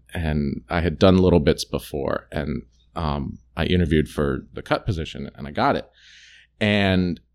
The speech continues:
instantly, it was this wild roller coaster of, of an experience. They immediately sent me to L A for ten days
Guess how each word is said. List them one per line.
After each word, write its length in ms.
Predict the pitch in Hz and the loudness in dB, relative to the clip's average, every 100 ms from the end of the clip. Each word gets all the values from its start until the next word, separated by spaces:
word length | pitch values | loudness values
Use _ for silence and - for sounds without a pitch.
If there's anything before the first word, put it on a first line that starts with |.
| - | 0
instantly, 880 | 147 156 - 101 80 82 76 73 - _ _ _ _ _ - | 2 2 0 -2 -2 -4 -4 -6 -10 _ _ _ _ _ 0
it 180 | 113 107 | 0 2
was 420 | 95 90 87 - | 2 2 2 0
this 280 | 90 73 - _ - 82 95 | -2 -2 -10 _ -20 -16 -14
wild 600 | 104 107 107 92 82 76 | -8 -4 -2 -4 -6 -2
roller 280 | 85 80 80 | 0 0 0
coaster 480 | 82 73 - 82 76 | -2 -2 0 0 0
of, 380 | 85 73 - - _ _ _ _ - | -2 -4 -8 -20 _ _ _ _ -8
of 140 | 87 | -4
an 80 | 87 | -2
experience. 680 | - - 101 98 78 67 - | -2 0 2 4 0 -2 0
They 300 | 90 87 82 | 2 4 2
immediately 640 | 92 101 120 113 - 80 | 2 4 6 6 4 0
sent 360 | 73 - 92 - | -2 0 0 0
me 460 | 87 82 78 80 - _ - | -2 -2 -4 -8 -14 _ -8
to 360 | 92 80 78 71 | -4 -4 -4 -4
L 180 | 82 87 | -2 2
A 120 | 95 | 2
for 160 | - 76 | 2 -4
ten 240 | - 73 | -4 -4
days 480 | 73 55 55 - | -4 -4 -4 -6